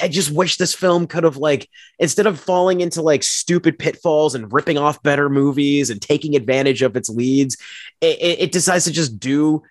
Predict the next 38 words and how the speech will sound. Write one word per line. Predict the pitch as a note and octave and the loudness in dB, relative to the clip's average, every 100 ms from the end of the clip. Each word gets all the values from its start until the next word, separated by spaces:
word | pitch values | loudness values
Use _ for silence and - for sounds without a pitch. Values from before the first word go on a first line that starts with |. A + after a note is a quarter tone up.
| _ _ _ _ - | _ _ _ _ -10
stupid | - E3 D#3 F3 | -2 0 0 0
shit | - D#3+ D#3 | 0 0 0
like | D3+ G#2 | -2 0
rip | B2+ D3+ | -4 0
off | D#3 E3 | 0 0
fucking | - E3 F3+ D#3+ | -4 -2 0 0
better | D3 D3 E3 | 0 2 2
movies | D#3+ F#3+ C#3+ D#3 D#3 B2+ | 2 2 0 0 0 0
and | D3 D3+ B2 | 0 -2 -2
completely | D3 A2 E3+ E3+ | -4 -2 -2 2
waste | D#3+ E3+ - | 2 2 -2
its | E3+ | -4
leads. | F3 B3+ C#3+ - - - - | 0 0 0 -2 -6 -6 -4
Even | A#3+ C4 | -2 0
Alice | B3+ B3+ | 2 0
Braga's | F3+ A#3+ C4+ A#3+ | 0 0 0 0
good | D3 A#2+ | 0 0
in | G2+ | -2
it. | F#2+ | -4
I | G#3 | -2
buy | C#3 D#3 | 0 0
Alice | A#2+ A2 G#2 | 0 -4 -6
Braga | E2+ F#2+ G#2 A2 F#2+ | -2 0 0 -2 -4
and | F#2 F2+ - - - | -8 -10 -12 -18 -8
Jude | F#2 A2+ G2 | -2 0 2
Law | F#2+ | 2
together | F#2+ F#2+ G2+ G#2+ | 2 0 0 2
as | G2 | 0
far | - G#2 G2+ | 0 0 0
as, | G2 | 0
like, | G2 F#2 | -2 -4
being | G#2+ G2 | -4 -4
a | F#2+ | -4
couple. | - G#2 B2+ | -4 -2 0
They | G#2 G#2+ | 0 -2
have | F3 F#3 | 0 0
good | E3 G3 | 0 0
chemistry. | G#3 A3 G#3+ G#2 F2+ | 0 -2 -2 -4 -4